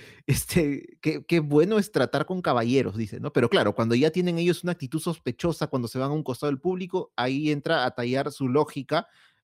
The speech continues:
que es la que has mencionado, y, "Oye, algo pasa", le dice su ayudante, "vamos a seguirlos".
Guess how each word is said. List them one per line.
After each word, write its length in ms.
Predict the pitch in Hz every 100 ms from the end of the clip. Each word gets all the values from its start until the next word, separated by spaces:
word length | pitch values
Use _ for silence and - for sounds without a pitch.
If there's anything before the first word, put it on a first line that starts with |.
| _
que 100 | -
es 60 | 117
la 100 | 127
que 100 | 127
has 40 | 127
mencionado, 440 | 143 139 139 170
y, 100 | 151
"Oye, 280 | - 131 101 -
algo 260 | 127 135
pasa", 260 | - 139 107
le 80 | 110
dice 100 | 117
su 40 |
ayudante, 280 | 120 117 110
"vamos 320 | 120 151 156
a 60 | 156
seguirlos". 540 | 123 127 - 101 -